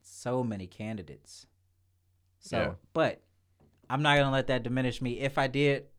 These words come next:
Speaker 1: want to go federal, I would love to go to the U S Marshals. Um,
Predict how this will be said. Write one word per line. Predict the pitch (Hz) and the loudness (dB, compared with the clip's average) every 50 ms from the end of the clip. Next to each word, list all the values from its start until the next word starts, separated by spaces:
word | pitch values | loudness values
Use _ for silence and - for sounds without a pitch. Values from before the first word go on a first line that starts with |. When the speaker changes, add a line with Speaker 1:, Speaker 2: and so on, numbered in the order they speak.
| - - | -18 -14
Speaker 1:
want | 113 110 107 113 123 143 151 143 - | -12 -10 -6 -4 -4 -4 -4 -4 -6
to | 160 | -4
go | 147 156 156 | -2 -2 -2
federal, | 156 156 170 165 165 165 165 160 | -2 0 0 0 2 2 0 0
I | 107 98 117 | -2 -2 -2
would | 117 110 107 | -2 -4 -2
love | 104 113 117 120 120 117 | -2 -2 -2 -2 -2 -4
to | - 113 | -8 -10
go | 107 120 107 101 | -8 -6 -6 -8
to | 98 - - | -8 -8 -10
the | 98 98 | -8 -8
U | 95 98 95 | -6 -6 -6
S | 92 90 - | -6 -8 -8
Marshals. | 92 92 92 85 82 - - - - - - - - _ - - - - - - - - - - _ _ _ _ - - - _ _ _ _ - - | -10 -10 -10 -10 -12 -14 -18 -20 -20 -20 -20 -20 -20 _ -20 -20 -20 -20 -20 -20 -20 -20 -20 -20 _ _ _ _ -20 -20 -20 _ _ _ _ -14 -8
Um, | 117 107 104 101 95 95 98 | -6 -4 -4 -2 -4 -6 -8